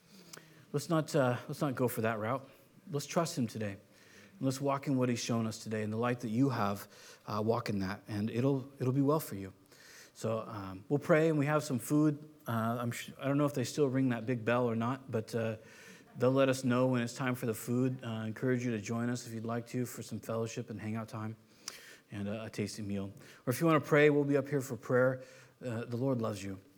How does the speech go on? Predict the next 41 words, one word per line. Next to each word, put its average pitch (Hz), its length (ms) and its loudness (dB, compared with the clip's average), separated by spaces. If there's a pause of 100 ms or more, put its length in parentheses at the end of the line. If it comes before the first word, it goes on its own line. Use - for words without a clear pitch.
(320)
Father, 123 320 4
we 117 80 2
thank 123 320 0
you 110 200 0 (840)
for - 140 4
your 120 80 6
kindness 170 600 8 (140)
and 117 160 0
mercy 147 340 4
to 151 220 2
us. 160 340 -2
Lord, 131 160 2
thank 147 220 4
you 156 80 4
for 151 140 4
your 127 100 6
truth, 147 420 4
albeit 131 320 4
it 135 60 0
can 131 140 0
be 113 80 2
hard 131 320 0
to 131 40 2
bear. 104 380 0 (800)
Thank 120 200 0
you, 127 100 2
Lord, 120 200 2
that 117 100 -4
you, 120 460 0 (200)
uh, 117 60 -10
are 110 400 -4
working 139 640 0
and 101 140 -4
moving 131 600 4
amongst 107 380 -2
every 147 320 0
human 131 380 2
being 113 280 0
on 107 120 -4
the 98 60 -6
planet. 98 420 -8